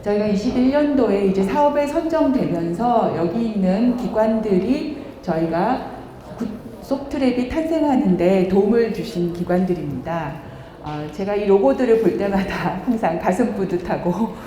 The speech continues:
<laughs> 감사하고 <laughs> 또 어깨에 큰 부담을 느끼면서, 아, 반드시 성공해야 되고 또 성공할 수밖에 없는 사업이 아닌가 이렇게,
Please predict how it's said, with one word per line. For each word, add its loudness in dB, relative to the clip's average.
<laughs> -16
감사하고 0
<laughs> -
또 -2
어깨에 4
큰 -4
부담을 2
느끼면서, 2
아, -6
반드시 2
성공해야 4
되고 2
또 -6
성공할 2
수밖에 -2
없는 2
사업이 0
아닌가 -4
이렇게, -2